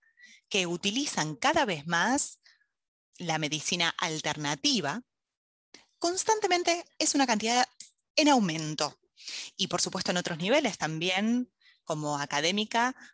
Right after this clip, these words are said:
yo solamente puedo contribuir desde forma intelectual, o sea, con mi contribución, eh, intelectual, pero hay otras personas que de manera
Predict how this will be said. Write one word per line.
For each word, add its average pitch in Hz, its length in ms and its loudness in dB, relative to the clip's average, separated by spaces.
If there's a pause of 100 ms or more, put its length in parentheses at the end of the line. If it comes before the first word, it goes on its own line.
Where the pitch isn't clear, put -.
yo 175 260 2
solamente 160 460 0
puedo 147 580 -6
contribuir 156 1040 0
desde 160 500 0
forma 175 720 2
intelectual, 160 840 0
o 151 100 0
sea, 151 200 0
con 160 180 -2
mi 156 100 -4
contribución, 160 1000 -2
eh, 147 140 -4
intelectual, 233 500 2
pero 294 140 0
hay 311 60 2
otras 339 160 -2
personas 269 400 2
que 220 100 2
de 185 100 2
manera 196 300 0